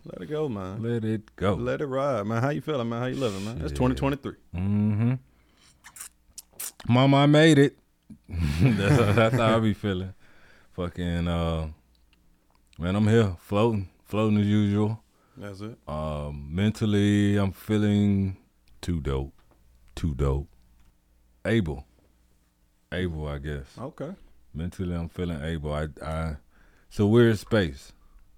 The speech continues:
Speaker 2: weird space I'm in right now. I'm doing things that a lot of people said I never do.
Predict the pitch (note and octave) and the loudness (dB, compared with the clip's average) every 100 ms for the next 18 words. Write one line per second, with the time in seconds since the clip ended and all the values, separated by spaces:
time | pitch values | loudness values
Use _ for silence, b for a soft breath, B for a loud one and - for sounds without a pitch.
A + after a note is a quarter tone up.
0 | _ F2+ G#2 G2 - G2+ F#2+ E2+ E2+ E2 | _ -2 0 0 -4 -4 -4 -2 -2 -2
1 | D#2+ D2+ D2 D2+ D2 D2 D#2 D2+ G2+ G2 | -2 -4 -4 -4 -4 -6 -6 -2 0 0
2 | F2 G2 F#2+ F#2 F2+ E2+ F2 E2+ F2 F2+ | -2 -2 -2 -2 -2 -4 -4 -4 -4 -4
3 | F2+ D#2+ F#2 E2+ E2+ - F#2 F2+ F2+ F2+ | -6 -4 -4 -4 -6 -6 -6 -4 -4 -2
4 | F2+ E2+ D#2+ F2 F2+ | -4 -6 -4 -4 -4